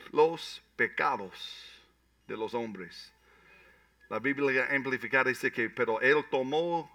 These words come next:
la deuda de tu pecado y canceló la deuda." ¿Está, está bien? Deuda. Es decir, me atrapa la deuda. Deuda, ¿está bien? Deuda. Canceló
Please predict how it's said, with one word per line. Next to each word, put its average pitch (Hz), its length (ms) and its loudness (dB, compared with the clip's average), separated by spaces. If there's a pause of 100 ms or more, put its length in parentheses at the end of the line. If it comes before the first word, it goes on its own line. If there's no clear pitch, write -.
la 113 180 0
deuda 160 640 0 (540)
de 113 440 4 (120)
tu 139 160 -8
pecado 139 520 0
y 120 120 -8
canceló 113 920 -4 (2000)
la 101 180 -4
deuda." 110 560 0 (1000)
¿Está, 123 320 -2
está 131 180 0
bien? 156 240 -6 (720)
Deuda. 123 640 -8 (100)
Es 135 120 -16
decir, 95 280 -16 (200)
me 101 100 -10
atrapa 104 280 -6
la 95 120 -10 (100)
deuda. 110 580 -8 (600)
Deuda, 165 480 -4 (240)
¿está 110 160 -10
bien? 135 240 -18
Deuda. 110 520 -6 (800)
Canceló 151 880 2